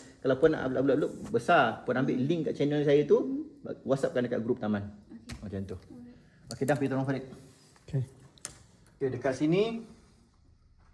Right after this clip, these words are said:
Speaker 1: kabel ni dah tak tahu macam mana wireman yang dulu buat kerja, dia sambung macam mana tak tahu. Kabel yang kecil ni, yang ini sambung ke landing arrestor. Ini sambung ke landing arrestor.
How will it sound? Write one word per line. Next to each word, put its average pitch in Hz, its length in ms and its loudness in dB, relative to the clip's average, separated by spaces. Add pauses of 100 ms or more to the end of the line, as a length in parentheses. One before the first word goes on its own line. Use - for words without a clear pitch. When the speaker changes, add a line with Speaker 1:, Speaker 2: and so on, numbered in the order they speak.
(760)
Speaker 1:
kabel 147 400 2
ni 196 140 4 (880)
dah 160 400 6 (720)
tak 131 160 -2
tahu 175 160 6
macam 139 160 2
mana 170 480 8 (400)
wireman 147 480 8
yang 151 160 8
dulu 170 480 4 (480)
buat 147 400 8
kerja, 147 400 8 (240)
dia 127 160 2
sambung 147 320 4
macam 143 240 0
mana 139 80 -2
tak - 180 2
tahu. 147 380 6 (500)
Kabel 139 320 2
yang 156 60 -2
kecil 170 340 -4
ni, 220 300 2
yang 143 160 6
ini 185 260 6
sambung 165 480 2
ke 226 320 10 (220)
landing 135 260 4
arrestor. 135 540 4 (500)
Ini 180 400 2
sambung 160 400 2
ke 160 80 2
landing 143 300 6
arrestor. 139 560 2